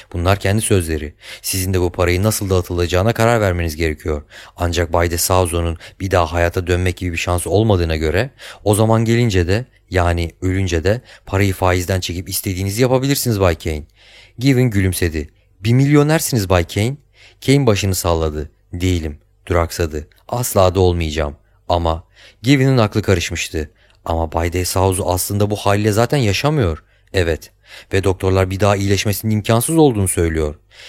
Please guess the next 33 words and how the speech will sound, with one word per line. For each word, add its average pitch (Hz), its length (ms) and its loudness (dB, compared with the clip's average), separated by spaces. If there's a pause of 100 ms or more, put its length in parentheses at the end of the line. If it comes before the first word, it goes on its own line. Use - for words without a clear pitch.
(220)
"Hiçbir - 340 -4
şey 131 180 4
imkansız 104 500 2
değildir 87 320 0
Bay 80 280 2
Gavin. 76 180 -6 (220)
Bazı 90 320 0
şeylerin 92 300 2
olma 95 260 2
olasılığı 98 460 2
daha 95 220 2
düşüktür 85 360 -6
sadece." 78 640 -4 (420)
Kane 139 220 2
ayağa 90 280 4
kalktı. 80 440 -8 (200)
"Hastaneye 92 540 0
gitmeden 98 320 0
önce 95 300 0
bir 92 40 -4
şeyler 101 300 0
imzalamam 87 520 0
gerekiyor 82 380 -2
herhalde, 80 520 -4
değil 113 120 -2
mi?" 123 240 -4 (420)
"Tabii 143 280 0
ki," - 260 -6 (200)
dedi 87 280 -2
Gavin 85 180 0
birkaç 82 340 -4
kağıdı 85 220 2
uzatarak. 78 560 -2